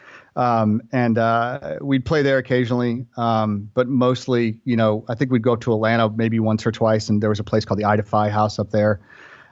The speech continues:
um, that I believe this guy Gavin booked shows at. But mostly we played in Gainesville, but we didn't play that much either. Um, you know, we were, we were, we've always been notoriously lazy about playing shows and booking shows.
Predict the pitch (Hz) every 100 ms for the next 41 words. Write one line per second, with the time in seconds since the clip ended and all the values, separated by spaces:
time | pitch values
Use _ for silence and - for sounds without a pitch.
0 | - 113 101 98 110 131 135 113 120 110
1 | 104 113 98 110 110 110 107 - 117 107
2 | 110 104 95 127 131 143 147 117 104 113
3 | 123 110 107 117 110 107 117 170 202 -
4 | 135 117 113 123 - 123 101 90 - _
5 | _ _ _ _ _ 110 104 95 90 -
6 | 135 110 107 135 113 - 123 127 156 123
7 | 127 123 147 139 127 143 139 104 120 113
8 | 110 - 120 110 107 - 113 110 117 120
9 | 104 113 107 107 - 120 110 104 113 110
10 | 101 95 107 104 92 110 110 110